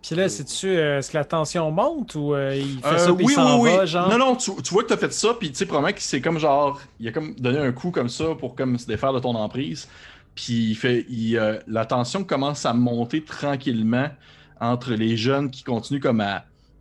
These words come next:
Speaker 2: à bardasser, euh, si on veut, les, euh, les personnes autour, et, euh, mais sans nécessairement y aller vraiment au, euh,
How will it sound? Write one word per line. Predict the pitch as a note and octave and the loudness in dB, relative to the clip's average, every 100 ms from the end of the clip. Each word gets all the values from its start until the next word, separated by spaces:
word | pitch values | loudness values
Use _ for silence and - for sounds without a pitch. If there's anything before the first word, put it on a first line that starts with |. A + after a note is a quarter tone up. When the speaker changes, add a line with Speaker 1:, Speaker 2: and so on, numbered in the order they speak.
| _ | _
Speaker 2:
à | A2 | -6
bardasser, | A2 A2+ G#2+ A#2 A2+ - C3+ C#3 | -2 -2 -2 0 0 0 0 0
euh, | A#2 G2 | 0 -2
si | F2+ A2 | -6 -6
on | G2+ | -4
veut, | A2 | -2
les, | B2 G2+ F#2 | -2 -2 -6
euh, | F2 E2+ - - _ _ _ _ _ _ _ | -8 -10 -12 -20 _ _ _ _ _ _ _
les | G2 A2 | -6 -4
personnes | A2+ - C3+ | -4 -2 0
autour, | A2 G#2 C3 C#3+ C#3 B2 - | 0 0 0 0 -2 -6 -4
et, | A#2 A#2+ A2 | 2 2 2
euh, | G#2 G#2 | 0 0
mais | A2+ | -2
sans | A2+ D3+ | 0 -2
nécessairement | E3 C3+ B2 B2+ C#3+ - _ _ _ - | 0 0 2 2 0 -6 _ _ _ -6
y | A#2 | 0
aller | A2 B2+ | 2 2
vraiment | B2 A2+ B2 C3+ | 0 0 0 -2
au, | A2 G2+ | -4 -6
euh, | F#2+ F2+ | -6 -8